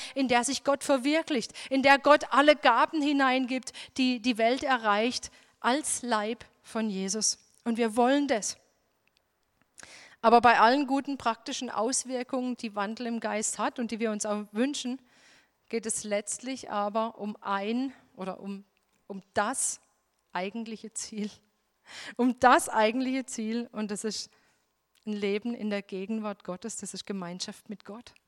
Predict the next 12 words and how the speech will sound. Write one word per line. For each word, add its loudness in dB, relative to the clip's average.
Das -8
ist -12
das -8
eigentliche -14
Ziel. -14
Nicht 0
der 2
Wandel 0
im -4
Geist -10
an -4
sich, -4